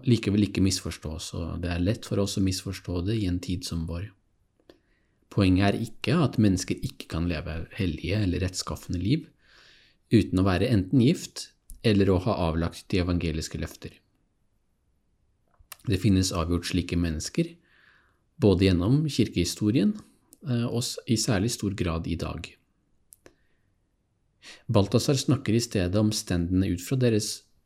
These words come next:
eh, objektivitet. Kristus kaller ingen til å være singel.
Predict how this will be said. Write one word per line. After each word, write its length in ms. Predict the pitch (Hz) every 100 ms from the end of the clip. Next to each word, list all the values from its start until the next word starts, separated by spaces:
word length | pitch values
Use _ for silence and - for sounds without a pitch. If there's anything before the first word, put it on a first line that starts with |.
| _ _ -
eh, 140 | 104 -
objektivitet. 1000 | 98 95 90 90 90 - - 73 - - _ _ _ _ _ _ _ _ _ _ _ _ _ _ _
Kristus 400 | - 107 - - -
kaller 320 | 147 - 156
ingen 300 | 175 104 92
til 160 | 110
å 80 | 107
være 340 | 101 90 90 85
singel. 520 | - - 85 82 82